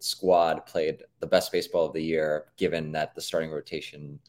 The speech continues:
hasn't quite kind of lived up. But if you have a bullpen that's doing what it's doing,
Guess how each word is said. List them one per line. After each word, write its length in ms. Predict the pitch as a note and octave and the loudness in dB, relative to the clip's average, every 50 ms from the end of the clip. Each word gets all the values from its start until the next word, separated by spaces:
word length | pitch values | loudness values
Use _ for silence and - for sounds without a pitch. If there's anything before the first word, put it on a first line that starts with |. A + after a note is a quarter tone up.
| _ _ _ _ _ _ | _ _ _ _ _ _
hasn't 540 | - - - - F#2 F2+ F#2 E2+ F2+ F2 - | -16 -12 -4 0 0 2 2 0 -2 -6 -6
quite 920 | - - - - - _ F#2 F2+ F2 F2+ F2+ F2+ F2+ F2+ - - - _ | -12 -20 -20 -20 -12 _ -2 2 6 6 8 8 6 4 2 -2 -10 _
kind 220 | D#2 D#2+ E2 E2 E2 | -8 -6 -6 -4 -6
of 120 | D2 D#2+ | -2 2
lived 240 | F2+ F2+ E2 D2+ D#2 | 2 2 2 2 4
up. 280 | F2 F#2 - - - | 4 4 2 2 0
But 240 | E2+ D#2+ C#2+ - - _ _ _ _ _ _ - | 0 0 0 0 -6 _ _ _ _ _ _ 0
if 160 | G2+ - A#2 | 0 0 2
you 100 | B2 A#2 | 2 6
have 180 | A2+ A2+ G#2 G2 | 6 6 6 4
a 40 | F#2 | 4
bullpen 380 | E2 G2 G2 F#2+ - G2+ F#2+ | 6 6 6 6 6 2 0
that's 140 | F2+ E2+ - | 0 -2 -2
doing 180 | - F#2+ F#2 F#2 | -2 -2 0 0
what 100 | F#2 F#2 | -2 -2
it's 100 | - - | -4 -2
doing, 360 | - F#2+ F#2+ G2 G2+ G#2+ | -2 0 0 0 -2 -4